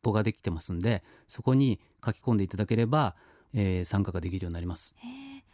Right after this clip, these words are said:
Speaker 2: 大体今分かっている、こう、稲作の日程とかあるんですか？
Speaker 1: えーっと、今決まってるのはですね、
Speaker 2: はい。
Speaker 1: 六月、七月、八月と、第二、第四日曜日、朝十時から、だいたい午前中いっ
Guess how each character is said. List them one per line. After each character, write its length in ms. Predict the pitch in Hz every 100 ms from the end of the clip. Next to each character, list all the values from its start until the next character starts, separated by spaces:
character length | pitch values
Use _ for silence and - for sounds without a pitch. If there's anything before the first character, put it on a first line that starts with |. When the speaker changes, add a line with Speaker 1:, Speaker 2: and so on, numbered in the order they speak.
| _ -
Speaker 2:
大 180 | 285 330
体 180 | 359 381
今 180 | 403
分 140 | 269 262
か 180 | 392 453
っ 80 | -
て 260 | 349 294
い 40 | 233
る、 420 | 247 254 214 - -
こ 520 | 226 214 202 185 -
う、 40 |
稲 220 | 233 233 233
作 280 | 240 226
の 100 | 226
日 180 | 220 220
程 120 | 254
と 100 | 247
か 120 | - -
あ 80 | 240
る 100 | 202
ん 80 |
で 80 | 190
す 140 | - -
か？ 180 | 220 - - - - _
Speaker 1:
え 200 | 107 107
ー 40 | 104
っ 20 | _ _ _
と、 140 | 110 110
今 220 | 160 156
決 120 | 117
ま 100 | 120
っ 80 | -
て 180 | - 120
る 80 |
の 80 | 120
は 80 | 95
で 80 | 90
す 160 | -
ね、 60 | 104
Speaker 2:
は 60 | 104
い。 120 | - _ _ _ _
Speaker 1:
六 260 | 117 117 143
月、 240 | 147 -
七 220 | - - 135
月、 240 | 135 117
八 220 | 120 139
月 200 | 131 -
と、 280 | - 98 - _ - _ -
第 280 | 113 147 160
二、 180 | 160 120
第 280 | 131 147 143
四 260 | 139 135
日 260 | 131 - 139
曜 160 | 110
日、 180 | 87 78 _ _ _ _ _ _ _ _ _
朝 280 | 135 - 104
十 260 | 92 151
時 120 | 107 98
か 160 | 87
ら、 260 | 98 87 85 _ _ _ -
だ 100 | 123
い 80 | 139
た 120 | 143
い 40 | 127
午 160 | 117
前 180 | 135 139
中 160 | 139
い 80 |
っ 40 | 131